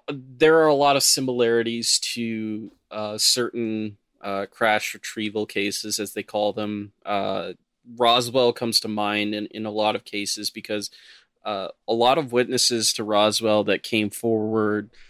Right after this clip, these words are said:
uh, in the, uh, eighties, nineties, up until now, they often talked about how the government would,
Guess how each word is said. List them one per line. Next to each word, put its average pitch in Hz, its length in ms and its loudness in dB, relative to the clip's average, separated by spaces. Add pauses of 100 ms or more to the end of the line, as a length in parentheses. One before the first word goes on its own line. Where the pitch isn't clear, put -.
(540)
uh, 92 360 0 (100)
in 107 300 -4
the, 104 320 -2
uh, 101 260 -4
eighties, 110 600 0
nineties, 104 760 -4
up 104 220 -10
until 101 300 -12
now, 104 720 -4 (240)
they 107 180 0
often 104 420 0
talked 101 320 -2
about 98 540 -4 (200)
how 104 420 -4
the 98 460 -10
government 101 600 -10
would, 90 240 -14